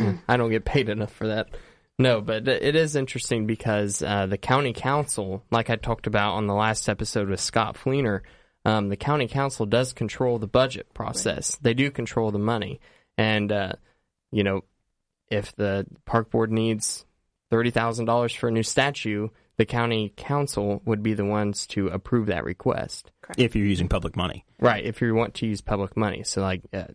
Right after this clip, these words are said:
Speaker 1: they could, they could, uh, allocate those funds to the park board.
Speaker 2: Right.
Speaker 1: So, I mean, I guess that would be the first question for you. Would that be something that you would, that you would be interested in?
Speaker 2: That's not on the top of my list of where to allocate money.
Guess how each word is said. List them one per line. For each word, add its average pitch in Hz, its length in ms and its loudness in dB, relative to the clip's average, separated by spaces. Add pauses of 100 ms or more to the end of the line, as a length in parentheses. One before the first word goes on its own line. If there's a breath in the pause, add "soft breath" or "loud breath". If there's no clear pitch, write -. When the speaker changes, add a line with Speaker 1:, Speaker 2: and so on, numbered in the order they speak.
(440)
Speaker 1:
they 101 100 4
could, 98 300 0
they 107 220 0
could, 107 160 0
uh, - 800 -2
allocate 107 440 0
those 95 220 -4
funds 113 520 -2
to 120 160 0
the - 80 -6
park 127 260 -2
board. - 320 -4
Speaker 2:
Right. 175 280 -12 (460)
Speaker 1:
So, 110 520 2
I 113 80 4
mean, 117 280 2 (640 soft breath)
I 113 60 2
guess 135 200 4
that 120 120 4
would 117 160 2
be 131 100 2
the 117 100 0
first 120 260 -2
question 113 320 0
for 104 160 -2
you. 135 180 2
Would 98 140 0
that 104 180 2
be 107 80 0
something 113 320 -2
that 104 140 0
you 110 100 2
would, 101 200 2 (200)
that 107 140 4
you 110 120 2
would 107 120 0
be 104 100 2
interested 127 440 0
in? 139 200 0 (1120)
Speaker 2:
That's 214 380 -4
not 220 120 -2
on 220 60 -2
the 196 80 -2
top 185 200 -4
of 185 60 -8
my 170 120 -4
list 170 300 -8
of 190 60 -12
where 175 120 -6
to 175 60 -8
allocate - 400 -10
money. - 260 -10